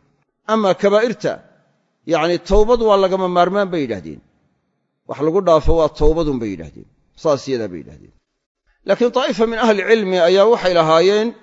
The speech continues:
saynu hore u soo naqlinnay, xataa kabaa'irta waa dhacdaa in xasanaadku hadday weyn yihiin in lagu dhaafo. Yacni taas waa dhacdaa. Qolyaha sidaa maray waxaa ka mid ah Sheikh Albani.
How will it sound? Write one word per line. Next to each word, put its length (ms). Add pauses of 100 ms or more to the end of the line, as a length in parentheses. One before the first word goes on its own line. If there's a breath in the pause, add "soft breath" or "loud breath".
(500)
saynu 260
hore 220
u 100
soo 100
naqlinnay, 580 (840)
xataa 360
kabaa'irta 560 (200)
waa 180
dhacdaa 560 (220)
in 80
xasanaadku 640
hadday 360
weyn 380
yihiin 300
in 60
lagu 160 (100)
dhaafo. 340 (880)
Yacni 220
taas 260
waa 140
dhacdaa. 340 (920)
Qolyaha 280
sidaa 260
maray 280
waxaa 200
ka 80
mid 120
ah 120
Sheikh 140
Albani. 420